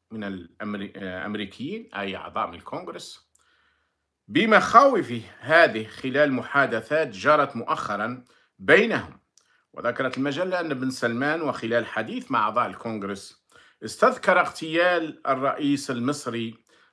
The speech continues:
الأسبق محمد أنور السادات، والتي، يعني هذا الاغتيال، جاء بعد إقدامه على التطبيع مع إسرائيل. وقالت المجلة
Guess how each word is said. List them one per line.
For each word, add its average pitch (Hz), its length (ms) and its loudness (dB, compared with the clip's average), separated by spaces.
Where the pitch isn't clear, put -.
الأسبق 127 640 0
محمد 123 380 0
أنور 123 240 0
السادات، 143 600 0
والتي، 180 1000 4
يعني 80 160 -12
هذا 113 220 -2
الاغتيال، 185 580 -6
جاء 131 500 4
بعد 131 240 2
إقدامه 123 920 0
على 117 180 0
التطبيع 110 680 -4
مع 120 560 8
إسرائيل. 165 600 4
وقالت 123 420 2
المجلة 156 640 2